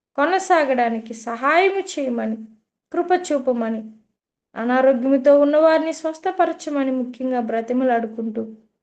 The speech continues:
యేసుక్రీస్తు పరిశుద్ధ నామములో ప్రార్థించి, అడిగి, బ్రతిమలాడి వేడుకొనుచున్నాము తండ్రి, ఆమేన్.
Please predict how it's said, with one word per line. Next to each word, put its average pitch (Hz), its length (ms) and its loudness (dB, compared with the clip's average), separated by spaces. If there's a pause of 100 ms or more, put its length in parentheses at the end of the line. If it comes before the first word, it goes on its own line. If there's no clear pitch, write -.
(280)
యేసుక్రీస్తు 330 760 2
పరిశుద్ధ 254 520 0
నామములో 220 680 -2
ప్రార్థించి, 240 840 -2
అడిగి, 220 440 -4 (720)
బ్రతిమలాడి 220 680 -4
వేడుకొనుచున్నాము 233 1200 -4
తండ్రి, 202 540 -8 (600)
ఆమేన్. 208 680 -6